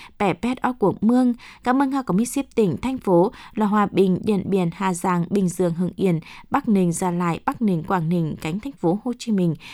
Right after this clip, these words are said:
có cái chiếc xí mử bốn mươi côn cho thứ bảy mà ấm. Mà nằm viện giàu già, cảm ơn ha có mi sòng pan hà hỏi ship hao côn cho thứ bảy, đẩy giàu già hóm. Cuồng ăn có mi xí ship pet côn đằng đẩy áo chi đẩy óp viền.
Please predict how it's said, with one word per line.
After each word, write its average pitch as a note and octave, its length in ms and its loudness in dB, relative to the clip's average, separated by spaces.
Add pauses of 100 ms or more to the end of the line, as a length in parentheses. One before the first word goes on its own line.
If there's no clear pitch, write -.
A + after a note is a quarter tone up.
(140)
có A#3 120 0
cái F3+ 240 2
chiếc C4 220 -6
xí F3+ 220 -2
mử A#3 300 0
bốn E3+ 140 -2
mươi B3 120 -4
côn C4 180 -2
cho G3+ 120 -4
thứ B3+ 160 -10
bảy F#3 140 -2
mà E3 200 0
ấm. E3+ 180 0 (420)
Mà C#4 120 4
nằm A3 180 2
viện F#3 140 0
giàu F3+ 160 -2
già, F3 320 0 (200)
cảm B3+ 160 0
ơn C4+ 80 0
ha C4+ 120 0
có B3 120 -4
mi G3 140 0
sòng F3 340 -4
pan B3+ 160 -2
hà A3+ 140 -2
hỏi E3 220 -2
ship - 200 -6
hao B3+ 100 -2
côn C4 240 -4
cho A3+ 200 -4
thứ A#3+ 140 -8
bảy, G3+ 280 0 (260)
đẩy G3+ 200 0
giàu F#3 220 0
già E3 300 2
hóm. F3 320 2 (440)
Cuồng B3 160 4
ăn G3 280 2
có F3+ 140 -2
mi B3 240 0
xí F#3+ 260 -2
ship - 280 -8
pet B3+ 280 -6
côn B3+ 260 0
đằng F#3 240 -2
đẩy F#3 280 0 (160)
áo F3 320 0
chi - 180 -6
đẩy G#3 240 -4
óp B3+ 200 -6
viền. F3 300 2